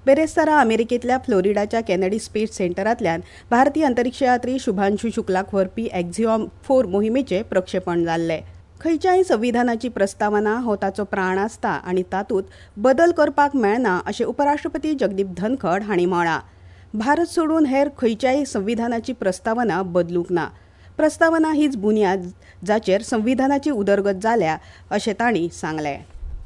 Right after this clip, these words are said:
प्रधानमंत्री नरेंद्र मोदी फाल्यां सकाळीं इकरा वरांचेर आकाशवाणीच्या मन की बात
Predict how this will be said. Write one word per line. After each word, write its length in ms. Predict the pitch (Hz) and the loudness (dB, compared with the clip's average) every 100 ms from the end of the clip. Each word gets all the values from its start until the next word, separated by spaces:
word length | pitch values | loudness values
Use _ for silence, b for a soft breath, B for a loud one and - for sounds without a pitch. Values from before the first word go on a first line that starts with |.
| - - - b b b b | -16 -20 -20 b b b b
प्रधानमंत्री 520 | 330 320 370 349 339 349 | -2 4 4 4 4 2
नरेंद्र 360 | 294 254 269 | 2 0 -2
मोदी 320 | 262 254 262 | -2 -2 -2
फाल्यां 260 | 269 226 202 | -2 0 0
सकाळीं 320 | 208 202 202 | -2 -2 -2
इकरा 240 | 202 170 180 | -2 -2 0
वरांचेर 440 | 185 196 202 185 | 0 0 0 0
आकाशवाणीच्या 680 | 190 196 269 294 285 285 302 | 0 -2 -4 -2 -2 0 0
मन 200 | 262 202 | 0 0
की 120 | 208 | -2
बात 200 | 202 202 | -2 -4